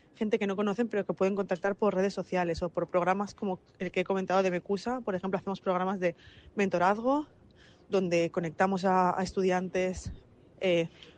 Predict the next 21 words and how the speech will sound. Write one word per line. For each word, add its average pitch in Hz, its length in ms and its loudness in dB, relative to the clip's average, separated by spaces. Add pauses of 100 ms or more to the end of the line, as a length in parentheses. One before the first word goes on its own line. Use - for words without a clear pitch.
(100)
con 196 160 0
científicas 233 580 -2
para 196 200 0
que 170 260 -2 (540)
les 202 120 0
pregunten, 226 640 4
vean 208 320 2
de 196 100 2
verdad 190 220 2
cómo 196 140 -4
es 175 100 -6
el 190 120 -2
día 190 140 0
a 165 40 -4
día 185 160 -2
de 165 160 -2
ellas, 254 340 -2
cómo 185 300 -10
consiste 196 400 -6
el 175 80 -6
trabajo, 208 560 -2